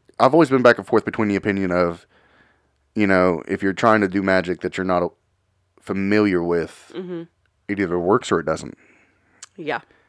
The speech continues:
Speaker 1: I
Speaker 2: I think
Speaker 1: don't
Speaker 2: if your intentions are bad, and it, I don't wanna say if it
Speaker 1: If you're out here
Speaker 2: doesn't work.
Speaker 1: throwing curses,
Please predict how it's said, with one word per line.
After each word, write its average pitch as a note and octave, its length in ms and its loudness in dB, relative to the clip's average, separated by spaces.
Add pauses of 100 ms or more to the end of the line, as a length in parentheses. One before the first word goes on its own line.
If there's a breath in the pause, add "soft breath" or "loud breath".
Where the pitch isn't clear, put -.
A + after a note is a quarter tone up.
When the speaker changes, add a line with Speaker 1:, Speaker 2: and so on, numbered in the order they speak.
(500 soft breath)
Speaker 1:
I G3 120 4
Speaker 2:
I G#3+ 40 4
think A3+ 200 4
Speaker 1:
don't B3 60 0
Speaker 2:
if A3+ 120 -6
your F#3+ 160 -2
intentions F#3 580 -8
are D#3 140 -2
bad, D3 580 0 (400)
and C#3+ 180 -8
it, - 80 -16 (1900 loud breath)
I F3+ 100 -16
don't F3 100 -12
wanna D#3+ 140 -12
say D3+ 220 -10
if D#3 120 -12
it - 80 -4
Speaker 1:
If D3+ 80 0
you're G3 100 10
out C3+ 100 10
here A#2+ 80 12
Speaker 2:
doesn't C#3 140 6
work. C3 80 10
Speaker 1:
throwing G2 160 4
curses, E2+ 680 2